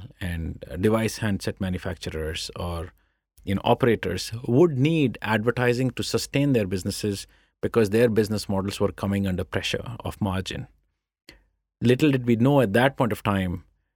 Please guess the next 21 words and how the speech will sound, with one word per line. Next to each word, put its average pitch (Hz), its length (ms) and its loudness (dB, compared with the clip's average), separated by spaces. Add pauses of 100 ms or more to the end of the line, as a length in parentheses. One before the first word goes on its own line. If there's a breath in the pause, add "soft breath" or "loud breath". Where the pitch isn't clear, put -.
(140)
that, 110 260 4 (280)
in 110 140 4
fact, 120 420 0
advertising 110 560 2
would 92 120 0
become 104 280 2
the 95 100 0
primary 143 480 2
business 98 340 -2
model 92 220 -2
for 92 160 -4
some 92 180 -4
of 87 80 -6
these. 90 160 -6
So 98 100 0
Jio 107 280 4
is 95 80 2
a 104 60 4
great 95 280 0
example 98 520 0
where, 98 260 2